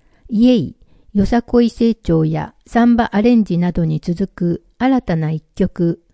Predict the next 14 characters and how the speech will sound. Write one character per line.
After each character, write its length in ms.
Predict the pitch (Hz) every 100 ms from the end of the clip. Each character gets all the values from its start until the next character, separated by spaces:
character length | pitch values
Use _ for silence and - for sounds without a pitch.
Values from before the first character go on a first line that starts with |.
| _ _ _ _ _ _ -
調 200 | 269 262
整 300 | - 254 233
七 340 | 208 214 233
十 140 | 240
周 380 | 240 - 247 240
年 220 | 202 170
と 100 | 165
い 140 | 160 170
う 60 |
こ 120 | - 190
と 160 | 190
も 180 | 165 160
あ 80 | 165
り、 240 | 151 -